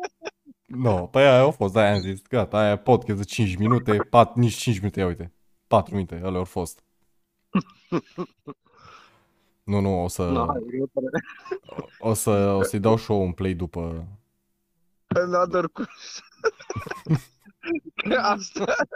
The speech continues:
Speaker 3: nu știu, mai avem altele, nu putem închide.
Speaker 1: Gata, păi
Speaker 2: Nu, eu cred că mai avem altele, numai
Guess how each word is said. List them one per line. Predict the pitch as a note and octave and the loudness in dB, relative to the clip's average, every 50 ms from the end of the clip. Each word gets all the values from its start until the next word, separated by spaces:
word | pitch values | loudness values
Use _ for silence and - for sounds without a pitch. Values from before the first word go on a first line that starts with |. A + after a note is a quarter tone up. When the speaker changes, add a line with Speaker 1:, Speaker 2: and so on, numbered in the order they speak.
| - G#3+ - _ - C4 C#4 C4 - | -6 -8 -8 _ -10 -10 -8 -8 -6
Speaker 3:
nu | B3+ A3 G#3+ | -2 -2 -2
știu, | - - G#3+ F#3+ | -2 -2 -2 0
mai | F3 E3+ E3 | 0 2 2
avem | E3 D#3 D#3+ F#3 F#3+ G3+ G#3 | 2 2 0 0 0 2 0
altele, | G#3 G#3+ G#3+ G#3 - G#3 F#3+ F#3 | 0 0 -2 -2 -4 -6 -4 -2
nu | F#3 F#3 G#3 G3+ G#3+ - | -2 0 0 0 0 0
putem | A3 G3 E3 G3+ G3 G#3 | -2 -2 -2 0 2 2
închide. | A#3 G3 G#3 - A3 A3+ F#3+ F#3+ F#3+ G3 F#3+ G3 - - A#3 C4 C4+ A#3+ C#3+ | 0 0 0 -2 -2 -2 -2 -2 -2 -2 -2 -4 -6 -10 -8 -6 -6 -6 0
Speaker 1:
Gata, | C3+ D3 C#3 B2 B2 C#3+ D3 | 4 6 6 6 6 4 2
păi | D3+ D#3 D#3 D#3+ D#3+ - _ _ _ _ - - - E4 D#4+ - - - _ _ _ _ _ _ _ _ - - - | 2 2 0 0 -4 -8 _ _ _ _ -20 -20 -16 -16 -16 -16 -18 -20 _ _ _ _ _ _ _ _ -20 -20 -14
Speaker 2:
Nu, | _ G3 A2+ D#3 F#3+ F3 - - - E3+ - - - | _ -6 -2 -2 0 0 -2 -4 -8 -12 -16 -10 -4
eu | C#3+ C#3+ C3+ | -2 -2 -2
cred | - - A#3+ - | -2 -6 -6 -4
că | - | -2
mai | A3 G3+ F3 D#3+ | 0 2 4 2
avem | D3+ C#3+ E3+ F3 D#3+ C#3+ | 2 2 0 0 2 2
altele, | C3+ C3+ C3+ - D3+ C#3 D3+ D3+ | 0 0 0 -2 -2 -2 0 -2
numai | D3+ D3+ D#3 D#3 D3+ | -2 0 0 0 0